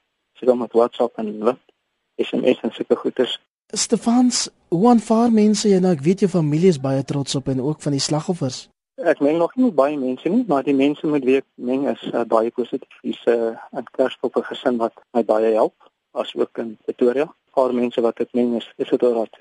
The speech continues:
Speaker 2: Ek weet jy's ook dinnig met allerhande projekte vir Madiba Dag. Vertel ons daarvan.
Speaker 1: Ek het in my ses maande van dagparol het ek, eh,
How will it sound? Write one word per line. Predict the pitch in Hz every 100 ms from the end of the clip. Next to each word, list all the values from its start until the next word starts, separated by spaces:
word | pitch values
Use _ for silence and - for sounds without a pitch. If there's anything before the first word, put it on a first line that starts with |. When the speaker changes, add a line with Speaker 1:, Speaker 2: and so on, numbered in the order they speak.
| _
Speaker 2:
Ek | - 127
weet | 143 160
jy's | 156 147
ook | 151 123
dinnig | 127 165 170
met | 151 -
allerhande | 156 190 180 165 156 151
projekte | 143 147 139 143 - 165
vir | - 151 139
Madiba | 139 127 151 226
Dag. | 147 127 -
Vertel | - 170
ons | 208 196
daarvan. | 165 190 233 247 - _
Speaker 1:
Ek | - 156
het | -
in | 180
my | 170 165 151
ses | - 196 -
maande | 170 165
van | - 147
dagparol | 127 131 - 160 139
het | 123 123
ek, | - 131
eh, | -